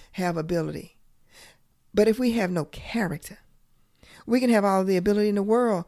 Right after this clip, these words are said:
and nobody will trust us. Decide to be a person of character, a person of your word,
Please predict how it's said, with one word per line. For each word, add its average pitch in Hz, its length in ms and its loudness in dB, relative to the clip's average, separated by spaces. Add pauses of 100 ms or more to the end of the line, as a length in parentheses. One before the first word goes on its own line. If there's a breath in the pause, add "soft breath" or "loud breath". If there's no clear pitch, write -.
(220 loud breath)
and 185 180 0
nobody 180 340 0
will 170 160 -2
trust 202 360 -4
us. 190 320 -4 (760)
Decide 277 540 0
to 247 80 0
be 208 220 0
a 175 60 -2
person 190 400 -4
of 165 120 -8
character, 175 540 -6
a 180 100 -2
person 247 400 -4
of 175 140 -2
your 160 140 -2
word, 175 420 -2